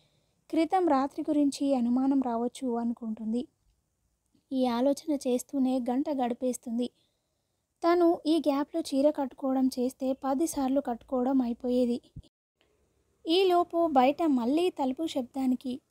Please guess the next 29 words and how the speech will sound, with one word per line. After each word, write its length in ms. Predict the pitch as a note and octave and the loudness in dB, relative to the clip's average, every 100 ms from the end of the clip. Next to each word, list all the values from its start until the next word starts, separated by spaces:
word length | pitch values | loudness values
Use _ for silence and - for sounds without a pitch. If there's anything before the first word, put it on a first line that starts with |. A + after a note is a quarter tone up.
| _ B3 | _ -10
"వస్తున్నా 500 | A#3 - C#4+ D4+ C#4+ | -10 -6 -2 0 4
అమ్మా" 200 | C4+ C#4 | 4 4
అని 280 | C4 C4 | 2 2
అరిచిన 400 | C4+ A#3+ B3+ D4 | 2 0 -2 0
అరుపుకి 520 | D4 C4+ C4+ C4 C#4+ C#4+ | 2 0 -2 -6 -4 -2
ఉలిక్కిపడి 560 | C4 C#4+ D#4 D#4+ D4 | 0 -2 -6 -4 -2
లేస్తాడు 560 | C#4 C4+ - B3 A#3+ B3 | 0 0 -2 -4 -4 -4
రిషి. 400 | A#3 - B3 B3 _ _ _ _ _ - | -6 -6 -6 -6 _ _ _ _ _ -2
నిద్రపోయింది 680 | D#4 G4+ G4 F4 D#4 C#4 C#4+ | 0 2 0 2 4 4 4
మూడు 260 | C4 B3 | 2 2
గంటలే 460 | C4+ C#4+ C4 C#4 C4+ | 0 -2 -2 -2 -2
అయ్యేసరికి 640 | B3+ B3+ C4 C4+ C4 C#4 C#4 | 0 0 0 -4 -4 -4 -6
కళ్ళు 500 | - C4 D4+ D#4+ D#4 _ _ - | -2 -2 0 0 -2 _ _ -2
చింత 180 | C4 D4 D#4+ | 0 2 2
నిప్పులను 540 | D#4 - C#4+ C4+ B3+ | 0 -2 -2 0 0
పోలి 360 | - A#3+ A#3+ C4 | -2 -4 -2 -2
ఉంటాయి. 380 | A#3 A#3+ A#3 - _ _ _ _ - | -2 -4 -6 -6 _ _ _ _ -4
సమన్వి 580 | D#4+ D#4 F4+ F4 E4 | 2 4 4 2 2
తల్లి 300 | D#4+ C#4 C#4+ | 0 0 0
కోసం 360 | D#4 D#4 C#4+ D4 | 0 -4 -2 -2
తలుపు 340 | C#4 B3+ C4 | 0 -4 -4
తెరిచేసరికి 720 | D4 D4 C#4 C#4+ C4+ B3+ B3+ C4+ | -4 -4 0 0 0 -2 -4 -2
ఎదురుగా 600 | C4+ B3+ A#3+ D4 D#4 C#4+ | 0 0 0 -2 -2 0
ఉన్న 180 | C4+ C#4 | 2 2
రిషి 280 | B3+ - | 0 0
ముఖం 380 | C#4 C4+ C4+ B3+ C4 | 0 0 0 -4 -2
చూసి 400 | B3+ - C4 D#4+ | -6 -4 -4 -4
ఇంకేదో 520 | C4 C4+ C4+ B3+ C#4+ D#4+ | 0 0 2 0 0 0
ఊహించుకొని, 800 | C#4 C4 C4+ C4 - C4 B3+ C#4+ | 2 4 4 2 -2 -4 0 -2